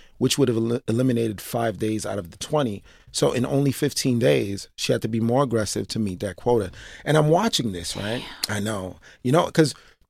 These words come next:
Speaker 1: just backtrack a little. When we first exposed the quota seven years ago, you know, I would wa-, I would read comments like, you know, "And water's wet, the sky is blue. Who doesn't know this?" We're not just exposing an annoyance. I am
Speaker 2: Right.
Speaker 1: telling you, this
Speaker 2: Right.
Speaker 1: is central to the,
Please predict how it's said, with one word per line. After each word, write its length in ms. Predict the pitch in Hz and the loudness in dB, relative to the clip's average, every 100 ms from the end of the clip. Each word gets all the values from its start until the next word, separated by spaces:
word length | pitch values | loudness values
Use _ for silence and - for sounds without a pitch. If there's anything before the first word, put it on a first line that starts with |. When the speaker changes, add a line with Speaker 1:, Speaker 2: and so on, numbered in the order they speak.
| - | 0
Speaker 1:
just 300 | 147 160 - - | 2 2 0 0
backtrack 420 | 139 135 - 107 | 0 2 0 -2
a 40 | 107 | -2
little. 240 | 98 - - _ _ _ - | -6 -8 -18 _ _ _ 6
When 180 | 170 | 10
we 100 | 180 | 10
first 260 | 185 214 240 | 6 2 2
exposed 400 | 185 - 147 117 | 0 2 4 4
the 60 | 110 | 0
quota 260 | 113 101 | 0 0
seven 480 | 98 127 110 104 98 | 0 0 0 -4 -4
years 280 | 127 123 104 | 0 0 0
ago, 340 | 87 85 85 - _ _ _ _ | -6 -10 -12 -16 _ _ _ _
you 80 | 160 | 4
know, 80 | 151 | 6
I 80 | |
would 160 | 151 147 | 6 6
wa-, 140 | 175 - | 2 4
I 80 | 165 | 4
would 160 | 165 | 6
read 160 | 160 151 | 4 2
comments 340 | 127 113 104 104 | 0 0 -2 -4
like, 200 | 101 - | -4 -2
you 100 | 131 | -2
know, 120 | 117 - | -2 0
"And 220 | 127 120 | 0 4
water's 340 | 143 117 98 | 4 4 -2
wet, 280 | 101 104 82 | -2 -4 -6
the 80 | - | -2
sky 280 | - 131 110 | 0 0 -2
is 100 | 95 | -4
blue. 220 | 87 107 | -2 -2
Who 100 | 104 | 2
doesn't 320 | 143 127 107 107 | 4 4 0 -2
know 140 | 117 | -2
this?" 160 | 95 - - - - | -2 -10 -14 -20 2
We're 200 | 147 240 | 10 10
not 200 | 254 202 | 10 4
just 180 | 180 - | 4 4
exposing 520 | - - 156 147 123 | 2 4 6 6 2
an 80 | 107 | 2
annoyance. 640 | 104 139 117 78 - - - | 4 4 4 0 -8 -8 0
I 160 | 165 190 | 6 6
am 80 | |
Speaker 2:
Right. 80 | 147 | 6
Speaker 1:
telling 260 | - 190 160 | 2 4 6
you, 80 | 113 | 6
this 180 | 151 | 4
Speaker 2:
Right. 80 | 147 | 2
Speaker 1:
is 240 | 143 139 - | 2 0 4
central 400 | 165 190 170 151 | 4 4 4 2
to 140 | - | 2
the, 140 | 113 | -2